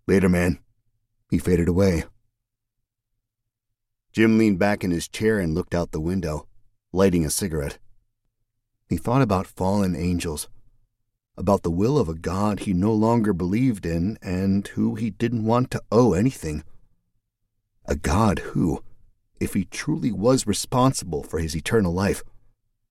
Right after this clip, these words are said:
had given him the cruelest fate ever,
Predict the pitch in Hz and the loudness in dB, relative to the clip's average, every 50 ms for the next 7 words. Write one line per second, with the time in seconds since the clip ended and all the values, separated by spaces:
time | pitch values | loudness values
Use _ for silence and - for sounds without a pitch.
0 | _ _ _ _ _ - 85 78 - - - 117 127 160 127 82 85 98 87 80 | _ _ _ _ _ -6 -6 -6 -6 -4 -4 -2 0 0 0 2 2 2 2 2
1 | 82 - - - - 139 151 156 139 101 - - - - - 127 110 - - - | -2 -4 -8 -6 -2 -2 0 0 0 -2 -4 -6 -8 -6 -2 -2 -2 -2 -4 -8
2 | - - 95 120 - 85 73 65 | -4 -2 -2 0 0 -2 -4 -4